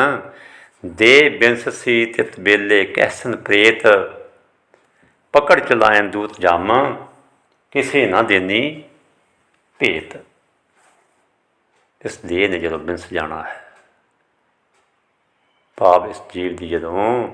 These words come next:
ਮੌਤ ਹੋ ਜਾਣੀ ਹੈ, ਉਹ ਸਮਾਂ ਜਦੋਂ ਆਉਣਾ ਹੈ, "ਜਿਤ ਦਿਨ ਦੇ ਬਿਨਸਸੀ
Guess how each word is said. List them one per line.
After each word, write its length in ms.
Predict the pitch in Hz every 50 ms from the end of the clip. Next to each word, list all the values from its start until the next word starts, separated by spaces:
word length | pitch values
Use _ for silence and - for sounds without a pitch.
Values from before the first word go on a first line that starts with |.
| - _ _ _ -
ਮੌਤ 340 | 87 82 85 85 87 87 -
ਹੋ 160 | - 98 90
ਜਾਣੀ 360 | 90 78 78 80 80 82 87
ਹੈ, 120 | - 85
ਉਹ 120 | 87 90 90
ਸਮਾਂ 320 | - - - 92 98 98 87
ਜਦੋਂ 240 | 85 82 82 82
ਆਉਣਾ 240 | 78 78 78 78 80
ਹੈ, 220 | - - - - _ _ _ _ _ _ _ _ _ _ _ _ _ _ _ _ _ _ _ -
"ਜਿਤ 300 | - 98 104 101 - 113
ਦਿਨ 340 | 95 90 87 87 85 82 76
ਦੇ 180 | 90 95 110
ਬਿਨਸਸੀ 580 | 113 104 90 85 82 - - 92 - - -